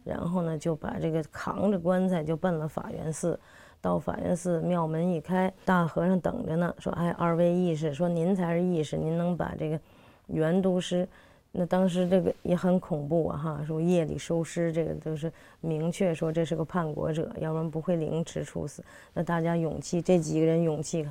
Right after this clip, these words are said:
可嘉，来了之后，这个大和尚还给做了一堂法事，这哥，哥俩就出去了。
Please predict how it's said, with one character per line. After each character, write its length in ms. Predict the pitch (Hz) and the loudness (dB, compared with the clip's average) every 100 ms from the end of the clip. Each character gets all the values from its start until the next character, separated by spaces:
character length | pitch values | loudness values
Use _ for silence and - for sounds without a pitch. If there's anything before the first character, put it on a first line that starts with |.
| - | -10
可 180 | - 143 | -4 -4
嘉， 320 | - 165 165 - - - - | 0 0 0 -6 -20 -16 -8
来 220 | 151 165 | -2 2
了 120 | 170 | 2
之 160 | 156 170 | 2 2
后， 220 | 180 170 - - | 2 0 -4 -16
这 120 | - 165 | -4 -2
个 60 | |
大 220 | 151 165 | 2 0
和 180 | 156 156 | 0 -2
尚 100 | 165 | 0
还 140 | 156 156 | 0 0
给 140 | 151 | -2
做 260 | - 170 156 | 0 0 2
了 100 | 160 | 0
一 80 | |
堂 240 | 147 160 165 | -2 -2 -2
法 200 | 160 - | -4 -6
事， 260 | - 170 - - - - | -2 0 0 -10 -20 0
这 160 | 180 | 2
哥， 300 | 160 170 170 - - - - | 4 6 4 2 -8 -18 2
哥 220 | 180 170 | 6 6
俩 200 | - - | 4 -2
就 80 | 160 | -4
出 300 | - 170 165 | 0 2 2
去 80 | |
了。 180 | 160 - | -2 -6